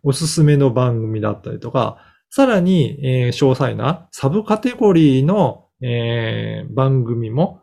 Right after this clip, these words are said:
えー、いろいろ一覧で掲載されていますので、そこからなんか気になる番組もチェックすることができるように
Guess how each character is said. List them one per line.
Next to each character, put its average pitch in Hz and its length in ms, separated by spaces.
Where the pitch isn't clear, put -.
え 110 300
ー、 - 20
い 123 40
ろ 127 100
い - 40
ろ - 80
一 - 200
覧 117 220
で 107 280
掲 123 200
載 101 240
さ 113 120
れ 101 100
て - 100
い 107 40
ま 104 140
す - 140
の 113 80
で、 127 240
そ - 120
こ 240 160
か - 120
ら 226 400
な 214 80
ん - 20
か 131 280
気 170 100
に 175 120
な 175 120
る 131 80
番 104 240
組 101 220
も 120 320
チ 147 80
ェ - 80
ッ - 40
ク - 60
す - 140
る - 80
こ - 100
と 104 140
が 104 180
で 117 140
き 120 120
る 107 60
よ 95 140
う - 20
に 139 260